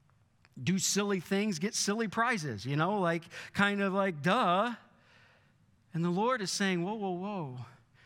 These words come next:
Do you realize who I am and what I do?" Are you a, are you one of those who believe in the supernatural? Because this story we're celebrating this whole month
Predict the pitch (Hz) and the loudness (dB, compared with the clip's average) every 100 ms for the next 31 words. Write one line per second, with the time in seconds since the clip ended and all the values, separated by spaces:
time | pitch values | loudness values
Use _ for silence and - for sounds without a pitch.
0 | - _ 160 185 254 214 208 196 - 190 | -20 _ -2 -2 -2 -4 -4 -6 -6 -8
1 | 170 151 127 135 160 123 113 131 117 113 | -6 -6 -6 -6 -6 -6 -6 -8 -8 -8
2 | 107 101 156 175 - _ _ - 147 _ | -8 -8 -10 -14 -20 _ _ -20 -20 _
3 | _ _ _ _ _ _ _ _ 190 262 | _ _ _ _ _ _ _ _ -2 -2
4 | 269 277 - _ _ _ - 277 320 269 | -2 -4 -6 _ _ _ -2 0 0 -4
5 | 269 262 - - 202 240 214 170 208 185 | -6 -8 -10 -2 0 0 -2 -2 -2 -2
6 | 165 175 160 151 160 147 131 120 - 127 | -4 -4 -2 0 -2 -2 -6 -6 -8 -8
7 | 113 127 185 - 113 - - _ _ _ | -8 -6 -6 -8 -14 -20 -20 _ _ _
8 | _ - - - - 226 247 175 220 349 | _ -20 -20 -20 -2 2 2 2 2 2
9 | - - 262 220 196 180 180 - 240 339 | 0 0 2 2 2 2 0 4 4 4
10 | 208 185 165 160 - 190 175 254 | 2 0 0 -2 0 0 2 2